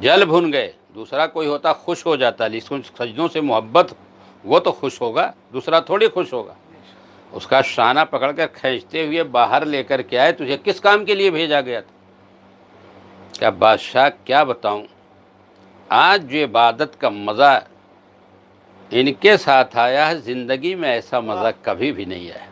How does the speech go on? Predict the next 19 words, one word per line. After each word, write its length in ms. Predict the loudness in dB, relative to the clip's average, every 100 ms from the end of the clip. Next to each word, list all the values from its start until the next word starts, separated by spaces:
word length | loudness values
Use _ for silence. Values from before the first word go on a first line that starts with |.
| -20 -20 -20 -20 -20 -20 -20 -20 -20 -20 -20 -20 -20 -20 -20
जो 220 | -4 4 6
इदा-, 360 | 6 6 6
इबादत 460 | 4 4 4 2 0
का 100 | 0
लुत्फ़ 480 | 0 0 2 2 0
इनके 320 | -6 -4 -4
साथ 220 | 0 0 0 -2
आया 240 | -2 -2
है, 160 | -6 -10 _ _ _ _ _ _ _ _ _ _ -2
कभी 320 | 0 4 2
भी 160 | 2 2
नहीं 280 | 2 2 2
आया। 280 | -2 -4 -10 _ _ _ _ _ _ _ _ _ -20 -20 -20 -20 -20 -20 -20 -20 -14
मैं 440 | -4 2 4 4
कहूँगा, 440 | 6 6 6 6
"ए 240 | 6 6 4
मेरे 420 | 2 0 2 0
सातवीं 640 | 0 2 2 2 -4 -4
इमाम, 440 | -2 2 4 2